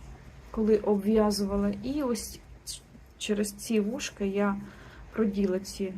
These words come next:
ремешочки і так ось якось так. Будемо дивитися, що буде далі виходити, але поки так в мене це виглядає. Хочу, е, ці дві сумочки закін-,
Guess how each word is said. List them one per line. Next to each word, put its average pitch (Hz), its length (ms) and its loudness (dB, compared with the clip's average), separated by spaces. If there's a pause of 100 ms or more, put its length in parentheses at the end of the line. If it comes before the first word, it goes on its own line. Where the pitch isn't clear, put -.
(1040)
ремешочки 220 720 0
і 320 360 -4
так 131 180 -6 (100)
ось - 200 -16 (580)
якось 311 320 4
так. 156 200 -4 (2250)
Будемо 349 500 10
дивитися, 254 540 2
що - 280 2
буде 214 260 2
далі 185 300 0
виходити, 403 600 0 (100)
але 285 360 -2 (140)
поки 277 300 -4
так 185 280 -6 (600)
в 190 40 -2
мене 185 300 2
це - 260 -2 (160)
виглядає. 214 760 2 (460)
Хочу, 262 320 0 (340)
е, 208 400 2
ці 233 180 -2
дві 196 180 2
сумочки 254 500 -2
закін-, 208 540 2